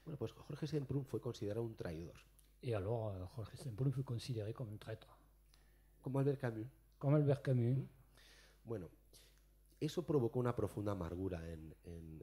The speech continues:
Speaker 1: en Jorge Semprún.
Speaker 2: Et il en conçut une profonde amertume.
Speaker 1: ¿Mm? Y sin embargo, esa amargura no le impidió una y otra y otra vez intentar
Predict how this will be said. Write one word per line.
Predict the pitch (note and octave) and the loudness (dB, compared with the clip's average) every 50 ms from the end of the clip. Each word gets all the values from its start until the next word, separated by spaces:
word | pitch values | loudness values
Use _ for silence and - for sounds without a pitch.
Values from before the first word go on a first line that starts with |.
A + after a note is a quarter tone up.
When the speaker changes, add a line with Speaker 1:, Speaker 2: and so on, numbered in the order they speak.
| - - | -14 -12
Speaker 1:
en | E2+ D#2+ D#2 | -12 -12 -12
Jorge | D#2+ - G2+ - - F2+ | -12 -12 -12 -8 -6 -6
Semprún. | - G2+ F2 - - E2+ - - E3 F3+ D3+ | -6 -6 -8 -8 -10 -14 -14 -14 -12 -6 -2
Speaker 2:
Et | A#2+ A#2 A#2 | 0 2 2
il | A2 A2 | 2 2
en | A2 G#2+ G#2 G#2+ A2 | 2 0 0 -2 -2
conçut | G2+ - A2+ A2+ - - - C#3 C3 C3 B2 A#2 | 0 0 0 0 0 -2 2 2 4 4 4 2
une | A2 A2+ | 2 0
profonde | G#2 - - A#2 - - B2+ A2+ G#2+ | -2 2 2 0 2 2 -2 -2 0
amertume. | G2+ G#2 G#2 F#2+ - - - G#2+ F#2 F#2 F2 F2 F2+ - - - | -2 -2 -4 -4 -6 -6 -6 -4 -4 -4 -6 -8 -10 -12 -16 -16
Speaker 1:
¿Mm? | G#2+ D#3+ - - - - - - - - - - - - | -16 -16 -16 -18 -20 -20 -20 -20 -20 -20 -20 -20 -20 -18
Y | - - | -16 -12
sin | - A2+ G#2+ | -8 -4 -4
embargo, | G#2+ A2 C3 D#3+ F3 D3 C#3 C#3+ B2+ | -2 0 0 0 2 2 2 0 0
esa | - B2+ - C#3+ | 0 -4 -4 0
amargura | C#3 C#3 C3 A#2 A#2 C3 B2+ B2+ G#2 F2 | 2 2 2 4 4 6 4 4 4 2
no | A2+ A#2 A#2+ C3 | 0 4 4 6
le | D3+ E3 | 6 4
impidió | D#3 D3 C3+ - A#2 G#2+ F#2+ G#2+ A2 G#2+ G#2 - - - - | 4 2 -2 -4 -6 -4 0 2 2 2 2 0 -6 -2 4
una | D3 D#3 D#3 D#3 D3+ D3 C#3 C3+ C3 - - | 6 6 6 6 6 4 2 0 0 -2 -6
y | G#2 G2 G2+ G#2+ | -4 2 4 6
otra | A2+ A2 G#2+ - F#2 E2+ - - | 6 6 4 0 -4 -6 -6 -8
y | - G#2 A2+ | -6 -2 0
otra | B2 B2+ - A2+ G#2+ | 0 0 0 0 0
vez | G#2 G#2+ A2+ B2 - - - - - - - - - - - - _ _ - - - - - - - - _ _ - - | 0 0 -2 -2 -6 -12 -20 -20 -20 -20 -20 -20 -20 -20 -20 -20 _ _ -20 -20 -20 -20 -20 -20 -20 -20 _ _ -14 -8
intentar | C3 A#2+ A#2+ A2+ - A#2 G#2 G#2+ G#2 - C3 C3+ C#3 C3+ | -4 -4 -2 0 0 0 0 0 0 2 4 4 4 2